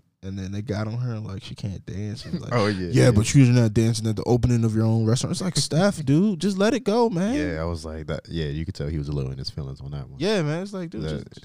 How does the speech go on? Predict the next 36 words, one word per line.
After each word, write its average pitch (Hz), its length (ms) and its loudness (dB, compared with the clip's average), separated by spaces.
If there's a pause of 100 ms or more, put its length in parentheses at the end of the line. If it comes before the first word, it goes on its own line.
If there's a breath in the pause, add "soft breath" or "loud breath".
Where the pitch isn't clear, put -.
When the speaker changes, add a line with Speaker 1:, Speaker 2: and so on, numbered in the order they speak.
Speaker 1:
just - 40 -10
Speaker 2:
any, 98 120 -2 (320)
whenever 117 300 0
somebody 98 420 -2
tried 85 280 -2
to, 78 240 -6
you 85 100 -8
know, 69 340 -10
show 82 220 -4
that 78 180 -8
they 78 120 -6
got 76 180 -8
more 78 120 -10
money 87 240 -8
than 90 180 -14
you, 92 140 -18 (520)
when 175 180 -8
you 233 60 -6
Speaker 1:
Yeah, 247 80 -6
Speaker 2:
sit, 160 100 -2
when 185 120 -6
Speaker 1:
man. 85 80 -4
Speaker 2:
you 82 60 -4
point 90 240 -4
something 87 320 -6
out, 90 240 -6 (480)
they, 78 220 -2 (200)
they 80 140 -4
a 78 40 -2
little 78 200 -4
in 65 80 -10
their 65 120 -10
feelings. - 360 -20 (260)
Speaker 1:
Yeah, 104 140 2
for 120 140 4
sure. 117 380 -2